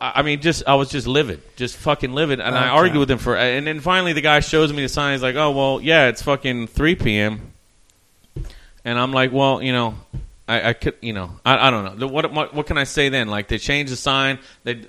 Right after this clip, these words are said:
Speaker 1: you know, I thought it was only, like, recently 'cause one of the producers I
Speaker 2: Right.
Speaker 1: work with said they changed the signs recently in
Speaker 2: Okay.
Speaker 1: some areas in L A just
Speaker 2: Okay.
Speaker 1: so they could fuck people."
Speaker 2: Okay.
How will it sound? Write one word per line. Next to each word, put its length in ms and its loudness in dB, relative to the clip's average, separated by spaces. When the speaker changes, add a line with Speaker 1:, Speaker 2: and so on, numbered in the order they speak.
Speaker 1:
you 320 -6
know, 140 -2
I 140 6
thought 200 4
it 80 2
was 140 -2
only, 300 0
like, 220 -4
recently 480 -6
'cause 320 -4
one 220 -4
of 80 -4
the 80 -2
producers 380 0
I 100 6
Speaker 2:
Right. 80 4
Speaker 1:
work 120 2
with 140 0
said 200 0
they 100 2
changed 360 -4
the 40 -10
signs 320 -6
recently 480 -4
in 240 -6
Speaker 2:
Okay. 320 2
Speaker 1:
some 220 2
areas 320 4
in 80 -2
L 180 4
A 160 8
just 80 0
Speaker 2:
Okay. 140 4
Speaker 1:
so 60 2
they 100 2
could 140 -8
fuck 260 2
people." 340 -2
Speaker 2:
Okay. 360 -4